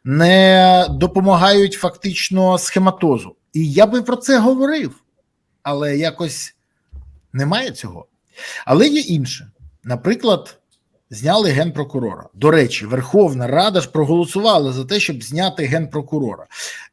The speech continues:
Скажіть, будь ласка, чи є якесь розуміння, коли в нас з'явиться наступний генпрокурор, які кандидати,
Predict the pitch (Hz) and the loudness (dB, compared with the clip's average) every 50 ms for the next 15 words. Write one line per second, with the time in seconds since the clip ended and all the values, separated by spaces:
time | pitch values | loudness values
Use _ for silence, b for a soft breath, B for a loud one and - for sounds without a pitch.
0 | _ _ _ _ - - - 226 269 269 254 226 - - 160 - - - - 190 | _ _ _ _ -10 -6 -4 -2 -2 0 0 0 0 -2 -4 -4 -4 -2 0 0
1 | 180 160 151 196 277 320 302 285 262 - 262 247 240 - 226 233 208 196 226 233 | 0 -2 -2 0 0 0 0 -2 -2 -4 -4 -4 -4 -4 -4 -4 -2 -2 -2 -2
2 | 240 240 233 220 202 190 180 170 156 - - _ _ _ - 277 277 233 208 202 | -2 0 0 0 0 0 0 0 0 -2 -6 _ _ _ -2 0 2 4 4 2
3 | 190 170 175 170 156 143 147 165 165 156 151 147 147 - - 147 143 135 - 143 | 2 0 0 -2 -2 -2 0 2 2 2 2 0 -4 -4 -4 -4 -4 -4 -4 -4
4 | 147 165 160 - - 180 156 - - 147 143 139 135 123 120 - _ - 123 135 | -4 -4 -4 -4 -4 -6 -8 -6 -6 -6 -4 -4 -4 -6 -8 -12 _ -8 -2 0
5 | 151 156 143 127 147 143 135 - 143 139 135 127 123 117 117 - _ - 139 147 | 0 0 -2 -4 -6 -8 -6 -4 -2 0 0 0 -2 -4 -6 -12 _ -4 -4 -4
6 | 143 - 139 - - - 254 262 254 220 269 226 180 170 - 131 123 131 - 131 | -4 -8 -16 -6 2 2 2 2 4 2 0 4 6 4 4 4 2 -2 -6 -8
7 | 127 117 - | -8 -8 -10